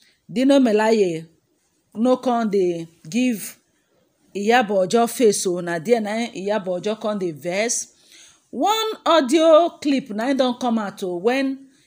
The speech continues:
Iyabo Ojo best friend release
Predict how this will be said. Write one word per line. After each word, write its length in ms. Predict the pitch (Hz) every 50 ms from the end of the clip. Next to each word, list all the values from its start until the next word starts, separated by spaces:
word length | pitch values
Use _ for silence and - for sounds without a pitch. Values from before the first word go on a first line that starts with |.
| _ _ _ _ _ _ _ _ -
Iyabo 540 | 226 233 226 247 277 254 220 226 202 196
Ojo 220 | 196 175 233 240 240
best 380 | 185 240 226 220 214 - -
friend 440 | - 226 214 202 185 170 151 156 139
release 680 | 180 208 214 208 233 294 269 226 - - - - -